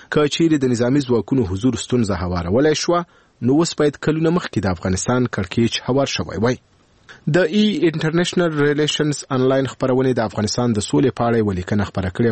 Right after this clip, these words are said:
وایي، که څه هم په افغانستان کې د پسرلي په رارسېدو جګړه توده شوې، خو داسې ښکاري چې په دې هیواد کې به بالاخره یو داسې توافق وشي چې له مخې به یې امریکایي ځواکونه بیرته هیواد ته ستانه شي. خپرونه وایي، د زلمي خلیلزاد په مشرۍ امریکایي هیات پر یو داسې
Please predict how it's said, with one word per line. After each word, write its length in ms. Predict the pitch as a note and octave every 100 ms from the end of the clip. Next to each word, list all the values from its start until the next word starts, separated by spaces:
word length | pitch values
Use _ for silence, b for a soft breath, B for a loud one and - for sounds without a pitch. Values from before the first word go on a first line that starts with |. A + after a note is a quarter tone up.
| G#2
وایي، 200 | B2+ C#3+ B B B B -
که 80 | D#3
څه 100 | E3+
هم 160 | E3+
په 140 | D#3+ C#3+
افغانستان 380 | C#3 C3+ C#3+ C#3+
کې 120 | C3
د 60 | A#2+
پسرلي 360 | G#2+ A2 G#2 D#3
په 120 | - A2+
رارسېدو 460 | G2+ F#2 G2+ A2+ G#2
جګړه 240 | F2+ G2 A2+
توده 240 | G2+ F2 F2+
شوې، 160 | D#3 C#3+
خو 80 | B2
داسې 220 | C#3+ - C#3+
ښکاري 220 | D#3 D3+ -
چې 80 | D#3 B B B -
په 80 | F3
دې 80 | F3+ E3
هیواد 240 | E3 D#3+
کې 80 | - C3
به 40 |
بالاخره 440 | D3+ D#3+ - A#2
یو 120 | G#2 G2+
داسې 300 | A#2 - A2+
توافق 460 | F#2 F2+ C#3 -
وشي 260 | A2+ - D#3+
چې 120 | -
له 100 | G2 G#2+
مخې 140 | - D3
به 60 |
یې 100 | F3+ - B B -
امریکایي 340 | C#3 C3+ D#3 -
ځواکونه 340 | D3+ - D#3+
بیرته 500 | B2 C3 - D#3 D#3+ - - _ _ - B2+
هیواد 240 | C3+ F2 -
ته 80 | -
ستانه 320 | - E2+ F#2 -
شي. 140 | - - _ _ B B B
خپرونه 420 | - E3 F3+ F#3
وایي، 160 | F#3 F#3
د 140 | E3+
زلمي 240 | D#3+ E3+ -
خلیلزاد 360 | D#3 D3 D#3 -
په 80 |
مشرۍ 240 | C#3+ - F3
امریکایي 340 | D3 - D3 D3+
هیات 200 | C#3 -
پر 180 | C3+ C3 C3
یو 80 |
داسې 260 | B2+ C3+